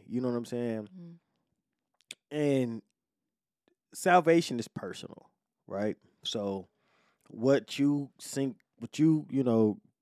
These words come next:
Speaker 1: get solitude from, what I get solitude from, it's all subjective.
Speaker 2: Mm-hmm.
Speaker 1: And so that's why, you know, it's good that you're not, I'm, I'm not a beat you over the head with the type of motherfucker, you know what I'm saying? Because I'm not gonna beat you over the head with Islam. Like, that shit just happened to work for me.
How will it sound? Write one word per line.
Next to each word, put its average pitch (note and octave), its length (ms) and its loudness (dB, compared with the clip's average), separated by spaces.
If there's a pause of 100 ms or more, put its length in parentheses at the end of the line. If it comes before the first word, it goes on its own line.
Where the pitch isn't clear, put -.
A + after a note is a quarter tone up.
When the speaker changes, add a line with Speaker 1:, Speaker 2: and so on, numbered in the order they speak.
(100)
Speaker 1:
get B2+ 160 -4
solitude B2+ 520 -2
from, A#2+ 220 -6
what G#2 100 -6
I A2+ 140 -2
get A2 180 -8
solitude G2+ 400 -12
from, G2+ 340 -14
it's G2+ 160 -14
all G#2+ 280 -4
subjective. F#2+ 600 -12 (160)
Speaker 2:
Mm-hmm. E3 200 -18 (720)
Speaker 1:
And B2+ 380 2
so C#3 140 6
that's D#3 240 10
why, C3+ 360 6 (340)
you C#3+ 140 4
know, C#3 200 4
it's B2+ 120 0
good C#3+ 260 6
that - 160 -2
you're C3 80 4
not, B2 260 0
I'm, B2 240 -2
I'm B2 160 -4
not B2 180 4
a A#2+ 40 8
beat A#2 260 -4
you A#2+ 120 2
over A2 120 0
the A2 60 -2
head A2+ 220 2
with G#2+ 100 -4
the A2 40 -8
type A2+ 200 -4
of G#2+ 80 -4
motherfucker, G2+ 580 -6
you G#2 120 -10
know G#2+ 100 -10
what G2+ 60 -8
I'm G2+ 80 -10
saying? G#2 240 -10
Because G2+ 280 -12
I'm B2 180 -10
not B2 140 -6
gonna A2 140 -12
beat A2+ 200 -12
you B2 60 -6
over A2+ 120 -6
the B2 60 0
head B2 140 4
with B2 80 6
Islam. G2+ 460 0
Like, F#2 240 -6
that A2+ 160 -4
shit A2 200 -6
just G#2 200 -12
happened G#2 320 -10
to A2 80 -8
work G#2+ 320 -6
for A#2+ 260 -2
me. A#2+ 320 -4